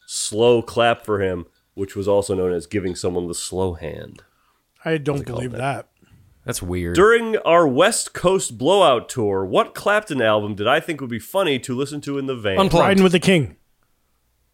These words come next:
Speaker 1: Ooh. Jeff got it 'cause it was Unplugged, but we did talk about Riding with the King as well. Fuck!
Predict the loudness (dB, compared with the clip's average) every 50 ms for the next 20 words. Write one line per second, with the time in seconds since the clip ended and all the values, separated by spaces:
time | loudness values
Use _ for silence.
0 | 0 2 2 4 4 4 4 4 6 6 6 6 6 6 4 2 0 -2 -4 -8
1 | -10 _ -20 -20 _ _ _ _ -10 0 2 4 4 4 2 0 -4 -10 -14 -12
2 | -2 2 2 4 6 4 4 2 0 0 2 2 2 2 2 -2 -8 -4 0 2
3 | 2 4 6 4 4 4 4 2 0 0 0 0 2 2 2 2 2 0 -2 0
4 | 0 -4 -2 0 0 0 0 0 0 0 0 0 0 0 0 0 0 0 0 0
5 | 0 -2 -4 -6 -8 -10 -10 -8 -8 -6 -6 -6 -8 -10 -12 -14 -16 -16 -18 -18
6 | -20 -20 _ _ _ _ 0 2 4 4 4 6 6 6 6 4 4 2 0 -2
7 | -8 -20